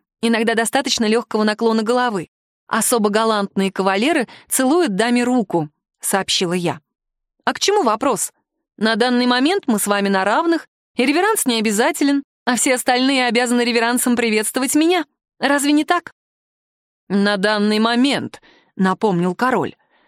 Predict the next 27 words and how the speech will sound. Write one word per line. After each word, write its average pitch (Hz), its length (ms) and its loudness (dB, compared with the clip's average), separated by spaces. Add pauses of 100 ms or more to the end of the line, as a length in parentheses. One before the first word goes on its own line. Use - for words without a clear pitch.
(140)
«Но 196 160 2
ведь 202 240 0
потом 175 380 -2
все 196 240 2
изменится. 240 680 0 (360)
Вам 202 300 0
не 262 80 0
помешает 254 580 0
освоить 190 520 0
эту 196 180 -2
науку». 185 580 0 (880)
«Это 262 220 -2
мне 262 200 0
что, 254 280 -2
нашли 226 320 0
занятия 240 520 0
до 220 160 0
вечера, 240 400 -2
чтобы 214 280 -2
по 226 100 -2
дворцу 220 420 -2
не 453 80 0
слонялась 202 540 0
и 226 40 -2
глаза 208 360 0
не 370 100 2
мозолила?» 196 600 0